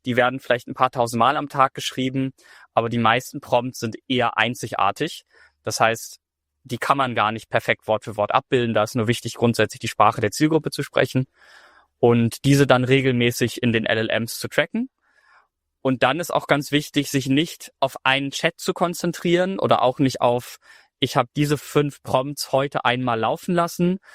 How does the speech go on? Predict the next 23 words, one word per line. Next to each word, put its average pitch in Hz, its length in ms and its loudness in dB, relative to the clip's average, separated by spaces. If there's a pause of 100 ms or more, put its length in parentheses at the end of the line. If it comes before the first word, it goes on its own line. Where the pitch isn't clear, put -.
(160)
sondern 135 320 -2
auf 131 160 -2
eine 131 140 0
Aggregation. 117 720 0
Zum 110 160 -2
Beispiel, 110 400 0
ich - 140 -6
habe 131 280 4
für - 160 -2
dieses 135 360 0
Thema 143 360 0
zehn 113 320 -2
Prompts, 165 560 -2 (420)
die 123 120 2
habe 127 120 2
ich - 80 -10
jetzt - 300 -2
diese 123 300 0
Woche 135 260 2
jeden 131 320 0
Tag 117 240 0
laufen 151 320 0
lassen. 147 480 0